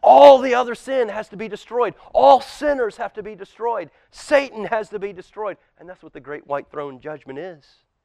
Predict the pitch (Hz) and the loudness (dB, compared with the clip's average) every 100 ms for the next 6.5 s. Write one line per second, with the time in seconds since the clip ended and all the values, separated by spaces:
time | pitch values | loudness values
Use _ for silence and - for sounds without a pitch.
0 | _ _ _ _ _ _ _ _ _ _ | _ _ _ _ _ _ _ _ _ _
1 | _ - 202 - - _ - 269 294 294 | _ -12 -8 -6 -8 _ -4 0 0 -2
2 | 180 233 220 185 208 202 262 269 247 127 | -6 -10 -8 -10 -12 -4 0 0 0 -6
3 | - _ _ _ _ _ _ _ _ _ | -18 _ _ _ _ _ _ _ _ _
4 | _ _ _ _ _ _ _ _ _ _ | _ _ _ _ _ _ _ _ _ _
5 | _ _ 107 _ 131 113 104 101 _ 113 | _ _ _ _ -20 -20 _ _ _ -20
6 | 107 _ _ _ | _ _ _ _